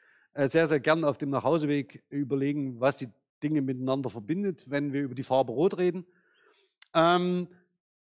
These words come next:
das ist tatsächlich heute noch lesenswert, vor allen Dingen, weil er damit die, sag ich mal so, die neuere linguistische Metapherntheorie so auf einen,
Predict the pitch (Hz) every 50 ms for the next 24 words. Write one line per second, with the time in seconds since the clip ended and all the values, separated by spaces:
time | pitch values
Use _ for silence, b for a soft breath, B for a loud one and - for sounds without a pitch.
0 | _ _ - 190 202 214 208 - 190 175 - 190 185 - 185 147 156 170 185 185
1 | 180 175 170 160 - - - - 151 151 170 180 190 175 135 151 156 151 143 131
2 | - - 135 - 98 139 151 170 165 156 147 143 143 139 - - _ _ _ _
3 | _ _ _ _ _ 143 135 143 151 151 147 - - - _ _ 131 131 131 135
4 | 131 131 127 120 - _ _ _ _ 117 - 131 139 135 131 113 131 123 123 107
5 | 123 147 147 147 143 110 - _ 127 131 127 123 104 _ _ - 123 120 120 127
6 | 135 147 156 156 147 127 120 131 135 131 131 131 - - _ _ _ _ _ _
7 | _ _ _ _ _ _ _ _ _ _ _ _ _ _ _ - 123 123 127 139
8 | 165 180 160 156 147 151 131 - 117 127 127 127 123 - - - 139 147 - 151
9 | 135 123 110 101 92 85 80 _ _ _ _ _ - - 123 117 110 110 101 110
10 | 110 110 107 107 98 90 120 110 - 117 117 110 117 120 110 107 101 101 104